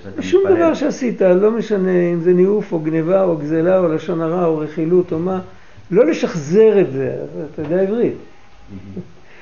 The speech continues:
Speaker 2: לא לשחזר את זה. לדעת שהיינו לא בסדר וכאילו לא לחשוב על זה,
Speaker 1: לברוח.
Speaker 2: להסיח את הדעת. להסיח את הדעת, לברוח, כי ברח העם, כמו שברחו מפרעה.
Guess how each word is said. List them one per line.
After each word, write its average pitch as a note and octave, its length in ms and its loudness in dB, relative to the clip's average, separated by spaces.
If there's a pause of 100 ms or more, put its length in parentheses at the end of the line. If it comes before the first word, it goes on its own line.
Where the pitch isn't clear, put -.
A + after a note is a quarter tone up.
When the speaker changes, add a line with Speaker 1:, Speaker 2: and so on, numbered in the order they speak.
(180)
Speaker 2:
לא F4+ 140 2
לשחזר G3+ 500 2
את C#3+ 100 -2
זה. C3 140 -6 (720)
לדעת B3+ 420 4
שהיינו C#4 320 2
לא B3+ 120 6
בסדר B3 680 4
וכאילו G3+ 640 4
לא A#3 140 4
לחשוב E3 320 0
על B2+ 100 -6
זה, A#2 100 -14 (120)
Speaker 1:
לברוח. F3 180 -4
Speaker 2:
להסיח D#3 260 -2
את - 40 -2
הדעת. E3 340 0 (1000)
להסיח G3+ 380 0
את - 60 -14
הדעת, F#3 400 0 (520)
לברוח, E4 500 0 (560)
כי A3 120 -8
ברח A#3 340 0
העם, G3+ 380 -2
כמו G3+ 200 -4
שברחו G3+ 380 0
מפרעה. F3+ 520 0